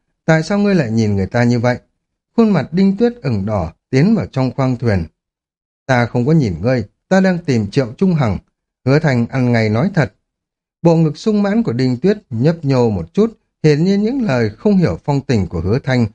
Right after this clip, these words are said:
đối với nàng có lực sát thương không nhỏ. Nhưng đối với Đinh Tuyết mà nói, những thứ này vẫn không coi vào đâu. Khó khăn không phải là để cho người ta vượt qua hay sao? Nàng đảo cặp mắt đẹp đi tới trước mặt Hứa Thanh,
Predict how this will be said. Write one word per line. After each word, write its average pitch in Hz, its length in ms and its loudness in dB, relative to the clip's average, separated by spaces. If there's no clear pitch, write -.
đối 147 120 4
với 208 120 0
nàng 131 300 -2
có 147 80 0
lực 131 220 0
sát 165 260 -2
thương 123 200 0
không 135 240 0
nhỏ. 104 280 0
Nhưng 143 240 2
đối 123 120 -2
với 151 120 0
Đinh 127 200 0
Tuyết 214 260 -2
mà 110 100 -2
nói, 110 340 0
những 202 220 2
thứ 233 120 0
này 131 260 -2
vẫn 123 220 -4
không 143 200 -2
coi 123 200 -2
vào 98 120 -2
đâu. 120 240 0
Khó 113 300 0
khăn 131 200 0
không 220 180 0
phải 127 140 0
là 110 100 0
để 110 300 -2
cho 131 140 0
người 104 140 0
ta 113 120 -2
vượt 107 300 -2
qua 123 140 0
hay 123 140 0
sao? 127 340 -2
Nàng 156 220 2
đảo 113 240 -2
cặp 135 180 -4
mắt 214 220 0
đẹp 120 280 -2
đi 127 120 0
tới 123 260 0
trước 214 180 -6
mặt 113 220 -2
Hứa 117 120 0
Thanh, 131 320 0